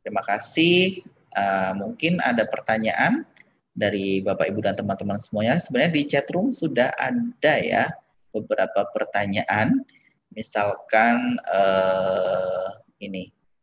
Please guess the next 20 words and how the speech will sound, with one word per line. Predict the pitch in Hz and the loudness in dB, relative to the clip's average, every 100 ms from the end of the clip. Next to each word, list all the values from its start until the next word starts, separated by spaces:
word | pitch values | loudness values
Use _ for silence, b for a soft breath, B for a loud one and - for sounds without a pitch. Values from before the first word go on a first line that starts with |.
| _ _ _ _ _ _ _ _ B B _ | _ _ _ _ _ _ _ _ B B _
gimana | 110 110 110 147 | -4 0 2 2
ya | 156 156 | 2 2
caranya | 139 120 117 143 | 2 2 2 -2
mengurangi | 123 107 104 110 123 | -2 0 0 0 -2
kejenuhan | - 101 95 95 95 101 101 101 104 101 | -2 -2 0 0 -2 -4 -8 -8 -8 -2
belajar | 92 95 110 123 175 - _ _ _ _ - | -2 -2 -2 -2 -4 -10 _ _ _ _ -4
daring | 104 104 107 | -2 0 -2
matematika | 107 104 101 98 98 104 104 | -2 -4 -4 -4 -4 -4 -4
di | 98 | -2
masa | 92 87 95 | -6 -6 -8
pandemi? | - 95 92 87 - | -6 -6 -6 -6 -10
Ya, | - 120 117 113 - | -6 -2 0 0 -2
kalau | 123 117 | -2 -2
misalkan | 127 - 123 - - | -2 -4 -6 -6 -8
pembelajarannya | 123 117 113 117 113 113 117 | -4 -2 0 0 0 -2 -4
hanya | 120 110 110 | -4 -6 -6
memberikan | 107 110 - 107 107 - | -4 -6 -6 -10 -8 -6
kuis, | 180 147 117 113 107 113 - - B B _ - | -4 -2 -4 -4 -4 -4 -6 -14 B B _ -6
hanya | 107 104 101 98 104 101 | -2 -2 0 0 -2 -4
me-, | 104 101 98 98 95 | -4 -4 -4 -4 -6